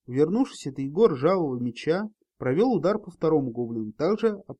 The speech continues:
ополовинив его жизненный запас. Не менее ржавая сабля третьего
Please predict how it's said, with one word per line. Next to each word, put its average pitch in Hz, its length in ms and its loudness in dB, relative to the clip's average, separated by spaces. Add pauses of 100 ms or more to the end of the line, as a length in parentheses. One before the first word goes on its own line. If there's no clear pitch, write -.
(140)
ополовинив 151 540 -2
его 143 260 -4
жизненный 165 380 -2
запас. 160 420 -8 (360)
Не 143 160 0
менее 202 280 2
ржавая 160 380 4
сабля 175 380 -2
третьего 165 600 -2